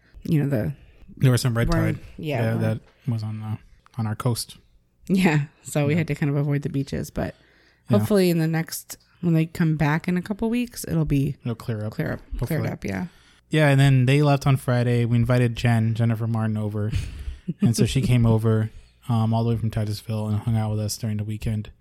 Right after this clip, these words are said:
Speaker 1: Yeah, which is really great 'cause she came Friday night, and we just kinda hung out Friday night,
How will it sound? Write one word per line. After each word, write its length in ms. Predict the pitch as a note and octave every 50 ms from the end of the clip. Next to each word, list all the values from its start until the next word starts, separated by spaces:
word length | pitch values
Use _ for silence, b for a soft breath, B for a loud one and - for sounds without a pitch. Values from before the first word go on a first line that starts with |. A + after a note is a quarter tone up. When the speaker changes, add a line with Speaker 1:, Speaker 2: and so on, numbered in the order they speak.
| _
Speaker 1:
Yeah, 460 | - A3 B3 B3 G#3+ E3 D3+ D3 C3 - b b b b b
which 160 | - G3+ G3+
is 100 | A3 G3+
really 200 | G#3+ C#4 D#4 D#4
great 240 | A#3+ - C4+ B3 G3
'cause 280 | - G3 F3+ F3+ - -
she 120 | E3 - G3+
came 220 | F#3+ - B3+ B3+
Friday 220 | A#3 B3+ B3 B3+ C4
night, 160 | A3+ E3+ E3
and 100 | E3+ E3+
we 80 | E3
just 160 | D#3+ D#3+ D#3+ -
kinda 160 | F3 E3+ E3
hung 180 | D3 F3+ F3
out 160 | D#3+ D3+ D3 C#3+
Friday 220 | - D#3 D#3+ D#3
night, 260 | D3 C#3 C3+ C#3 -